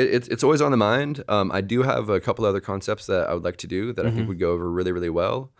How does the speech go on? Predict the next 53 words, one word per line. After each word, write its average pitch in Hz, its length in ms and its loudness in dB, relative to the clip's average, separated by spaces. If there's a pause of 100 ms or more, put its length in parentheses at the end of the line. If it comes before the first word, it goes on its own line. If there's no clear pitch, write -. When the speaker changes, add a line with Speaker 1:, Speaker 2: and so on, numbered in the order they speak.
(260)
Speaker 1:
Um, 95 320 2
I 90 120 0
kinda 131 280 -2
think 117 360 -4
that - 140 -2
I 82 40 -2
may 95 160 0
change 95 240 -4
my 95 80 0
mind 95 180 0
on 101 100 0
this, 104 180 -2
but, - 400 0 (320)
uh, 87 300 2
my 87 180 -2
feeling 117 340 0
on 113 120 0
it - 20 -8
right 85 160 0
now 85 280 0
is 82 220 -2
that, 82 240 0
like, 82 180 -2
Alice 92 240 2
Place 95 280 -2
will 87 120 -2
be 90 100 -2
the - 160 -2
only 82 380 -2
kind 80 280 -6
of 80 200 -8 (420)
place 87 240 -2
like 73 180 -4
that, - 240 -6
that 73 120 -4
it's, 76 120 -10
like, 69 120 -4
completely, 90 420 -2
like, 85 140 0
my 80 120 -2
baby 82 400 -2
and, 78 100 -4
like, 71 100 -2
Speaker 2:
Mm-hmm. 107 80 -2
Speaker 1:
just, 104 160 -2
like, - 180 -4 (260)
just - 220 -12
passionate 95 360 -2
and 87 160 -4
awesome, 82 380 -4
like, 69 240 -6
you 80 80 -4
know, 71 160 -6